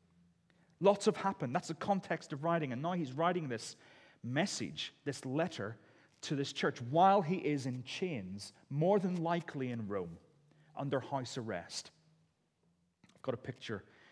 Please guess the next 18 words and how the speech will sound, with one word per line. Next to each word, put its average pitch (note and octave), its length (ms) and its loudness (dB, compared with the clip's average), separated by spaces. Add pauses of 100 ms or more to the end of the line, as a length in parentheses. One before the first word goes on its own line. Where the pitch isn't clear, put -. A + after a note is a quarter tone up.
(180)
here F#2 320 -6 (240)
that's - 160 -8
gonna C3 180 -4
show, A#2 340 -2 (300)
actually, D3 360 -4
oh, G#2 100 -6 (420)
in A2+ 120 -8
a A2 40 -6
moment. A2 240 -6 (1400)
He D3+ 80 -6
says G3 380 -4
all A3+ 340 2
of F#3 80 -2
this D3 180 -2
has C3+ 80 -6
been D3+ 380 -2
worth F3 380 -4
it. - 240 -8